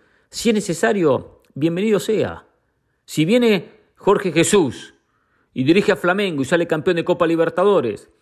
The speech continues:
o gana el Brasilerao, o viene Abel Ferreira y agarra con Palmeiras, gana la Copa Libertadores, es un cachetazo para los técnicos brasileños.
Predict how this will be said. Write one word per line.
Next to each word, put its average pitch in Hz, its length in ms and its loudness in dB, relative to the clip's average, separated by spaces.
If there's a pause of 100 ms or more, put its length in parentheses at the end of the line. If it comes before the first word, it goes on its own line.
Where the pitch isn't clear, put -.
(120)
o 135 100 -2
gana 160 140 0
el 156 60 0
Brasilerao, 156 840 -2 (280)
o 135 100 0
viene 185 180 0
Abel 180 160 2
Ferreira 160 760 -2 (180)
y - 80 -2
agarra 156 320 0
con 151 140 -6
Palmeiras, 170 440 2
gana 147 140 -2
la 139 100 0
Copa 165 220 0
Libertadores, 160 800 0 (340)
es - 100 -20
un 233 100 -2
cachetazo 165 560 -2
para 123 140 -2
los 123 140 -4
técnicos 127 560 -4
brasileños. 123 800 -4